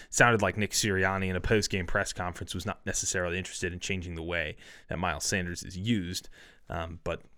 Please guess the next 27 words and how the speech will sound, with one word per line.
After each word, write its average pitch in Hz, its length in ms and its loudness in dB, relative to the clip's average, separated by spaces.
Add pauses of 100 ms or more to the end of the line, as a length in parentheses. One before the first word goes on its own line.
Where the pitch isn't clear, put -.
regardless, 101 460 4
the 104 80 4
Eagles 107 220 4
fall 104 200 4
to 87 80 -4
two 107 260 4
and 85 120 -2
four, 92 460 2 (300)
and 87 100 -6
the 87 60 -4
Tampa 101 280 2
Bay 90 220 2
Buccaneers 90 800 0 (100)
are 64 200 -2
five 90 520 2
and 71 260 -8
one 78 440 -6 (100)
as - 140 -8
they 67 100 -4
continue, 87 600 -4 (720)
um, 82 300 -4
to 95 120 -6
just 110 220 2
walk 110 320 6
through 131 180 6
their 120 160 6
schedule. 107 640 4